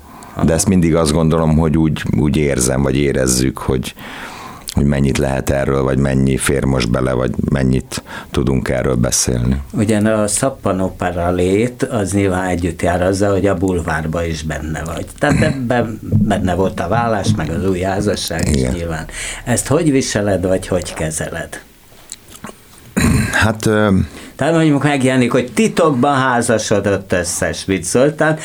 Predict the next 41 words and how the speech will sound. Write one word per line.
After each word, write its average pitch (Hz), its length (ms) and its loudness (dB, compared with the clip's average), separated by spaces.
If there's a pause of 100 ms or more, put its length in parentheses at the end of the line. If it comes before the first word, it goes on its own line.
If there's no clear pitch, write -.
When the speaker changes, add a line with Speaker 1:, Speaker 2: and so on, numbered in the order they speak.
(160)
Speaker 1:
és - 80 -2
egyből 107 420 2
nem, 101 180 2
Speaker 2:
hát, 98 140 2
Speaker 1:
nincs 120 160 2
Speaker 2:
ö, 127 220 4
Speaker 1:
titokban. - 480 0
Speaker 2:
erre 110 320 4 (160)
azt 92 220 2
mondanám, 85 280 2
hogy 87 120 4
nem 78 200 2
volt 69 180 2
titok, 87 400 0
csak - 280 -2 (100)
nem, 69 580 4
ö, 58 160 2 (280)
osztottam 71 420 0
meg 73 100 2
az 73 120 0
újságokkal. 64 600 0
Speaker 1:
Aha. 104 100 0
Speaker 2:
Tehát, 73 220 -2
hogy 78 200 2 (200)
mit 80 360 2
számít, 73 380 2
mi 78 100 4
számít 71 340 0
titoknak. - 560 -2
Tehát, 67 260 -2
hogy 69 120 0
Speaker 1:
Aha. 92 240 0
Speaker 2:
nekem, 76 380 0
akik 76 260 -2
fontosak 80 460 0
voltak, 78 280 0
azok 76 220 0
tudtak - 380 -2
róla. 82 360 2 (720)
Akik, - 460 -2
ö, - 400 0